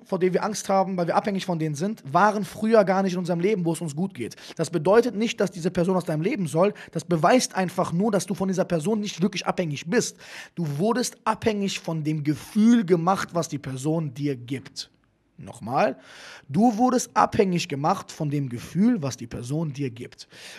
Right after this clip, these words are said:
Und dieses Gefühl ist sehr schmerzhaft, weil man denkt oder weiß, dass ohne diese Person einem diese Energiequelle fehlt.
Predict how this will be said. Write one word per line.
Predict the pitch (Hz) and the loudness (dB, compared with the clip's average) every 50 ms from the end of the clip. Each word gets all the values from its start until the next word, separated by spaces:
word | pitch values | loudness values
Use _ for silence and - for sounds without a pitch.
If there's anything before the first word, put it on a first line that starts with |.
| - _ | -8 _
Und | - 180 190 160 160 | -2 0 0 0 -2
dieses | 233 226 277 254 - | -4 -4 -4 -4 -6
Gefühl | - 233 196 - 247 247 208 | -6 -8 -6 -4 -2 -2 -2
ist | 214 - | -2 -2
sehr | - 208 208 202 | 0 0 0 0
schmerzhaft, | - - - 214 208 214 - - - 160 180 196 - - - | 0 -2 -2 -4 -4 -6 -6 -4 -2 -2 -2 -2 -4 -4 -2
weil | 160 175 | -2 0
man | 170 170 170 156 | 0 0 -2 -2
denkt | 131 175 202 226 233 - - | -2 -2 -2 -4 -4 -6 -4
oder | 165 156 151 143 | -4 -2 -2 -2
weiß, | 135 147 180 202 190 - - | -2 0 0 0 0 -2 -2
dass | - 151 139 - - | -4 -6 -8 -6 -4
ohne | 190 226 240 226 226 | -2 0 0 0 0
diese | 214 151 180 190 175 196 | -2 -2 -2 -2 0 0
Person | - - 180 160 143 147 196 220 220 - | 0 0 -2 0 0 0 0 0 0 0
einem | - 165 185 185 185 170 147 | -2 -2 0 0 0 -2 -2
diese | 143 175 196 160 180 | -4 -4 -4 -4 -4
Energiequelle | - - 160 156 147 139 135 131 156 170 - - - 165 160 156 143 | -6 -4 -4 -4 -4 -4 -6 -8 -10 -10 -12 -8 -4 -4 -2 -2 -4
fehlt. | - - - - 156 127 - - - - | -6 -8 -8 -8 -8 -8 -8 -12 -16 -20